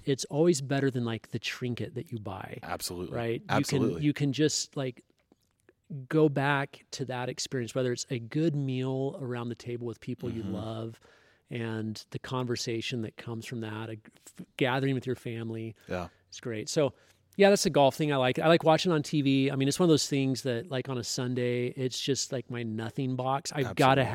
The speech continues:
Speaker 1: have something like that, that I can just
Speaker 2: Absolutely.
Speaker 1: crawl into and not, I'm not thinking about anything related to M A F or any of the leadership challenges that may be facing us the next week.
Speaker 2: Yep.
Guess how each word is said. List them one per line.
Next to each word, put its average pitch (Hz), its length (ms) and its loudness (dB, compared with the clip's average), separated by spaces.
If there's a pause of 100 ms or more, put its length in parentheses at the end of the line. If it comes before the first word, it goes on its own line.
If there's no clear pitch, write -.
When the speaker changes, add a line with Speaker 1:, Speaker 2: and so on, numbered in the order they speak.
(100)
Speaker 1:
have 120 120 -4
something 139 300 -2
like 135 200 -2
that, 143 280 -2
that 127 100 -2
I 123 120 0
can 143 160 -2
just 117 280 -2
Speaker 2:
Absolutely. - 80 -20 (460)
Speaker 1:
crawl 143 340 8
into 160 480 4
and 131 160 -2
not, 127 220 -2
I'm 143 80 0
not 139 180 -2
thinking 160 220 2
about 131 160 2
anything 156 240 2
related 165 300 4
to 165 40 -4
M 165 120 0
A 156 100 2
F 147 280 -2
or 139 60 -4
any 135 80 0
of 147 80 2
the 165 80 4
leadership 156 480 4
challenges 147 440 0
that 160 100 -6
may 143 100 2
be 147 100 0
facing 139 440 2
us 139 100 0
the 143 120 -4
next 135 220 -4
week. 127 280 -2
Speaker 2:
Yep. 104 160 2